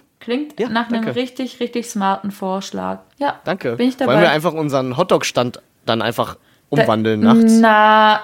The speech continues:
Speaker 1: ach, umwandeln nachts?
Speaker 2: Hotdogs sind auch geil.
Speaker 1: Ja, wir können ja Hotdog und Suppe haben. Ist ja jetzt, also, hey, es gibt
Speaker 2: Das
Speaker 1: ja keine
Speaker 2: stimmt.
Speaker 1: Grenzen.
Speaker 2: Das stimmt.
Speaker 1: Wir haben ja auch Wein und Bier.
Speaker 2: Stell dir mal vor, du kommst aus einer Bar raus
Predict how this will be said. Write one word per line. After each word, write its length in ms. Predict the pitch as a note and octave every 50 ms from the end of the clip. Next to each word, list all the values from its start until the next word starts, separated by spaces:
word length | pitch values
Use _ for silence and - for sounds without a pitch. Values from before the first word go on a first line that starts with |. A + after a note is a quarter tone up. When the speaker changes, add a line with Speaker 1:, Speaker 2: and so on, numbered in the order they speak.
| -
Speaker 1:
ach, 180 | - A#3 G3+ -
umwandeln 560 | - D#4 F4+ E4+ C#4+ B3 A3+ A3 G#3 G#3 G#3
nachts? 420 | G#3+ A3+ A#3+ B3+ - - - - -
Speaker 2:
Hotdogs 260 | F3+ - G3 - -
sind 200 | - G3+ G3 -
auch 300 | - E3 D#3+ D#3 - -
geil. 520 | - E3 C3+ A#2 A2 G#2+ G#2+ G#2+ A2 A#2 A#2 _ _ _ - - - - _ - -
Speaker 1:
Ja, 220 | - F#3+ G#3 A3+
wir 80 | A3 B3
können 200 | - B3+ B3+ B3
ja 260 | B3+ A#3+ A3 A3 A3+
Hotdog 380 | B3 B3 A#3+ A#3+ A3+ A3 - - -
und 220 | A3+ A#3 B3 B3
Suppe 340 | - - F#3 F3 - F#3+ F#3+
haben. 460 | F#3 F#3+ F#3 F#3 F3+ F#3 F#3+ F#3+ G3 - _ _ _ _ _
Ist 160 | G#3 G3 G3+ -
ja 120 | G#3 G3+
jetzt, 300 | G3+ G3+ - - - -
also, 340 | G#3 G3 F#3 F#3+ F#3 - - -
hey, 140 | - G3+ G#3
es 100 | G#3 G#3
gibt 160 | - G3+ -
Speaker 2:
Das 140 | G#3+ G3+ -
Speaker 1:
ja 60 | A3 G3
keine 160 | F#3 F#3 -
Speaker 2:
stimmt. 100 | - -
Speaker 1:
Grenzen. 460 | F#3+ G3+ A3 A3 - F#3+ F3+ F3+ F#3 - _ _
Speaker 2:
Das 120 | - -
stimmt. 560 | - - - B2+ A#2+ A2+ G2+ G2+ G#2 - - _ _ _ _ _ _ _
Speaker 1:
Wir 100 | _ G3
haben 100 | G3+ G3
ja 100 | G3 F#3+
auch 120 | G3 F#3 F#3
Wein 180 | G3 G3 G3 G3+
und 140 | G3 G3 G3
Bier. 300 | - G#3 A#3+ A#3 G3 F#3 - _
Speaker 2:
Stell 160 | - - -
dir 60 | C3
mal 60 | A#2 A2+
vor, 140 | - B2
du 60 | B2 A#2
kommst 220 | - C#3+ C3 A#2
aus 120 | A2 A2
einer 120 | - A#2 A2
Bar 240 | F#2 G#2 G#2 A#2 A#2
raus 380 | A2 G#2+ G#2+ C3+ C#3+ - -